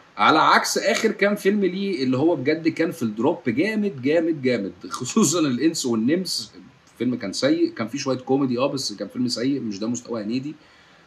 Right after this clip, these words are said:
والفيلم الاخير بتاعه انا لسه متفرج عليه recently، وان شاء الله هعمل له ريفيو، اللي هو نبيل الجميل اخصائي تجميل، طبعا كان فيلم كارثه.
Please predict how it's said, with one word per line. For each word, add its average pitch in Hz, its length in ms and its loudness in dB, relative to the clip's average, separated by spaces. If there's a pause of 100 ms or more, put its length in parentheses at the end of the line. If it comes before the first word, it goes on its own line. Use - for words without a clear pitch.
(120)
والفيلم 104 1500 0
الاخير 165 340 4
بتاعه 151 380 2
انا 127 100 2
لسه 131 280 -2
متفرج 143 260 2
عليه 131 180 4
recently، 139 320 -2
وان 120 80 0
شاء 131 140 0
الله 135 100 -2
هعمل 117 220 -2
له 131 100 4
ريفيو، 113 320 2
اللي 123 120 4
هو 131 100 2
نبيل 117 200 0
الجميل 117 320 -2
اخصائي 120 380 -8
تجميل، 110 360 -2
طبعا 120 180 -4
كان 101 180 -10
فيلم 120 220 0
كارثه. 135 440 -2